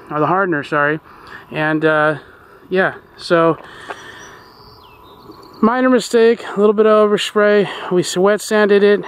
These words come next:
with fifteen, two, and three thousand, buffed it out. Uh, we're happy overall the way it looks, but even though it's the daily, even though it's not the show car,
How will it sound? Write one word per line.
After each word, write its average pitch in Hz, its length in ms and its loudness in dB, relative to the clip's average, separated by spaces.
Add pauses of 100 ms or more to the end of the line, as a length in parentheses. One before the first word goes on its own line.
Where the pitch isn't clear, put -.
(120)
with 170 140 0
fifteen, 202 640 0
two, 202 400 2
and 202 260 0
three 196 160 -2
thousand, 180 560 0 (420)
buffed 190 380 -2
it 196 80 0
out. 185 320 0 (580)
Uh, 170 380 0
we're 226 220 -2
happy 247 360 -2
overall 214 460 2
the 208 60 -2
way 208 160 0
it 190 60 -4
looks, 202 360 -2
but 190 260 -2 (640)
even 220 260 2
though 208 180 2
it's - 160 -6
the 196 80 -8
daily, 185 440 2
even 202 240 2
though 196 200 0
it's 185 140 -4
not 196 180 -2 (680)
the 165 120 -4
show 202 340 0
car, 156 500 0